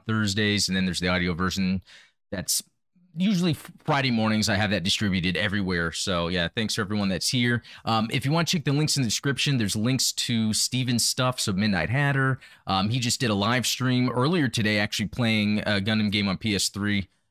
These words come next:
and a, a lot of us were in there chatting. That was pretty fun. Um, and then he's got his Patreon. He's got his, his stuff, too. It's different from Gundam Explained. There's a lot of stuff about tabletop,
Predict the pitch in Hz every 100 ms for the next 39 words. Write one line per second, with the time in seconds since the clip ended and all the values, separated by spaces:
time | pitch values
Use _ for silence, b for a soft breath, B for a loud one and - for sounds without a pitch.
0 | - 101 95 95 - 101 - 101 104 101
1 | 101 - 104 98 92 92 92 113 92 90
2 | 92 - 92 82 98 90 87 85 - 92
3 | 87 80 - B B 113 117 135 123 139
4 | 127 131 131 - 135 - 127 120 123 147
5 | 123 - 269 208 - 170 202 - 170 131
6 | - 190 120 101 123 113 170 - 120 -
7 | 113 104 95 90 - - 90 90 95 104
8 | 110 90 95 90 85 98 85 87 92 85
9 | -